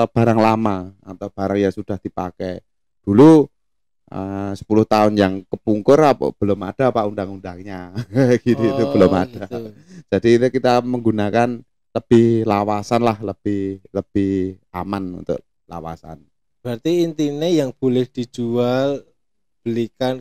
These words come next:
Speaker 2: pipa gading itu yang sudah lama.
Speaker 1: Iya.
Speaker 2: Yang baru pasti kena.
Speaker 1: <laughs> Ya, tergantung, Pak. Tergantung kepintaran <laughs> masing-masing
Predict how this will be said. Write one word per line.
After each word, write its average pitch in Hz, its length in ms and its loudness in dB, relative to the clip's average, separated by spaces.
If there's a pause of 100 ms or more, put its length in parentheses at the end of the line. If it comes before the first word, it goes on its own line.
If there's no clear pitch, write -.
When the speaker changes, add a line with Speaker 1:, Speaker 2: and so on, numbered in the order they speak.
(160)
Speaker 2:
pipa 160 280 -8
gading 117 440 -10
itu 120 180 -8
yang 127 260 -2
sudah 117 300 -12
lama. 107 540 -10 (100)
Speaker 1:
Iya. 92 240 0
Speaker 2:
Yang 78 140 -4
baru 123 360 -2 (680)
pasti - 280 -14
kena. 120 460 -8
Speaker 1:
<laughs> 113 880 2
Ya, 107 460 0 (480)
tergantung, 101 520 -4
Pak. 110 200 -2 (120)
Tergantung 143 500 4
kepintaran 156 400 8 (280)
<laughs> 175 100 6
masing-masing 151 640 2